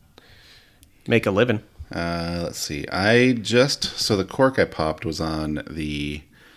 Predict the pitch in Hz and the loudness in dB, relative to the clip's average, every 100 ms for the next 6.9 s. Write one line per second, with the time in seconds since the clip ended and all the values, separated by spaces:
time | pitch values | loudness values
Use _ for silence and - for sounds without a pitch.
0 | - - 117 110 95 - 95 92 - - | -8 4 6 6 4 2 0 0 -4 -6
1 | - 98 98 90 82 82 80 80 80 80 | 4 6 6 4 2 2 2 0 -2 -4
2 | 78 - - - - - - - - - | -10 -16 -20 -20 -18 -20 -20 -20 -20 -14
3 | 90 85 110 113 - 110 104 101 - 95 | -8 0 4 4 6 6 8 6 4 6
4 | 107 95 82 85 87 - _ _ - - | 8 8 6 4 0 -10 _ _ -4 2
5 | - 110 82 87 - - - - _ - | 4 6 6 4 2 0 -2 -16 _ -20
6 | - - _ - - 80 80 78 76 | -20 -20 _ -8 -2 0 0 0 -2